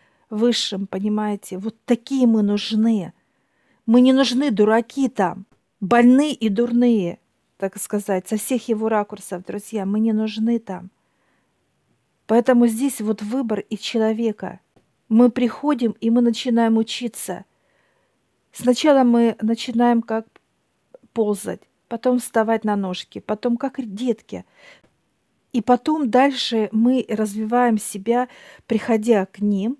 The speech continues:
поднимаясь к ним, обучаясь сначала в тонком плане, в плотном. И вот так, вот, вот так мы все учимся, учимся и так далее.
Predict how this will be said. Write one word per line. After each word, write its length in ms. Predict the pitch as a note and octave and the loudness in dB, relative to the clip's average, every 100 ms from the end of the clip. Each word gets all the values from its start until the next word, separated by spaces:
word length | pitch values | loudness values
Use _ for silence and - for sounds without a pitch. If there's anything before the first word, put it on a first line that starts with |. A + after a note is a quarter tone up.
| - | -8
поднимаясь 640 | G3+ A3 G#3 G3 G3 F#3+ | -6 -2 0 0 -2 -4
к 120 | - | -6
ним, 320 | G#3 B3 E4+ E4 _ _ _ - | -2 -2 -2 -12 _ _ _ -8
обучаясь 960 | G#3 G3+ G3+ - A#3 A3+ B3 C#4 - - _ _ _ | -6 -4 -4 -2 2 4 4 0 -6 -16 _ _ _
сначала 580 | - A3 - G#3+ F#3+ | -2 0 2 2 2
в 100 | F#3 | 0
тонком 520 | - A#3 C4+ D4 C#4+ C#4+ | -2 -4 -4 -4 -6 -2
плане, 320 | C#4+ C#4+ C#4+ | -2 -2 -6
в 100 | - | -10
плотном. 600 | F#3+ G3 F#3 F3+ E3+ - | -6 -4 -4 -6 -10 -8
И 120 | A#3+ | -6
вот 220 | A#3+ A#3 | -4 -6
так, 300 | - C#4+ - | -4 -6 -6
вот, 180 | A3+ A3 | -10 -8
вот 140 | A3 G#3+ | -8 -2
так 200 | B3 B3 | -4 -2
мы 260 | G#3 A3+ | -2 0
все 300 | A3+ - A3 - - _ | -2 -6 -8 -8 -16 _
учимся, 540 | B3 C4 A#3+ A3 - | -6 -4 -2 -4 -2
учимся 540 | G#3 A#3 - G#3 - G3+ | -4 -4 -6 -8 -6 -8
и 160 | - | -6
так 240 | G#3+ G#3+ G#3 | -6 -6 -4
далее. 440 | G#3+ G3+ F#3+ - | -4 -4 -6 -12